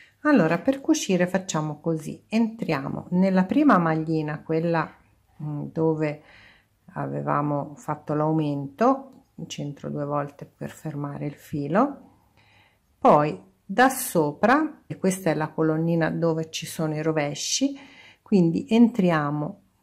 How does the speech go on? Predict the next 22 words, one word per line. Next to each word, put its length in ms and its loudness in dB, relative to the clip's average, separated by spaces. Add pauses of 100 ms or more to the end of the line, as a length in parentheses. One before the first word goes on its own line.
mm, 360 0
nella 260 -2
prima 360 4
maglia 460 0
di 120 -8
sotto, 960 -4
qua, 360 -2 (200)
tutte 300 -2
e 80 4
due 200 6
le 100 2
gambine 680 2
della 260 -2
prima 320 4
maglia, 640 0
in 180 -2
questo 380 -4
modo, 340 -4
entrando 640 -4
dall'esterno 960 -4
verso 380 -4
l'interno. 760 -8